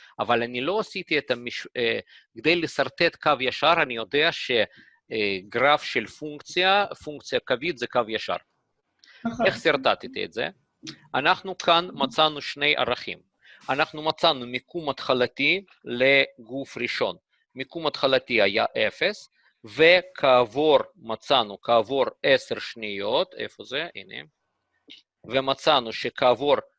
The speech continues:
Speaker 1: עשר שניות, גוף A נמצא בשלושים מטר.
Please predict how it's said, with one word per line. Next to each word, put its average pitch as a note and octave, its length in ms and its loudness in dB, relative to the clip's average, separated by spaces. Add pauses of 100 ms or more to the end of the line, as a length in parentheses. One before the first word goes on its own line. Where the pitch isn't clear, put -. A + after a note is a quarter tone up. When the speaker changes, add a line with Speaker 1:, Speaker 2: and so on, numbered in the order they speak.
(240)
Speaker 1:
עשר D3+ 340 4
שניות, B2+ 640 -4
גוף B2 260 -12
A E3 280 2
נמצא C3+ 340 -2
בשלושים A2+ 600 -6
מטר. - 220 -12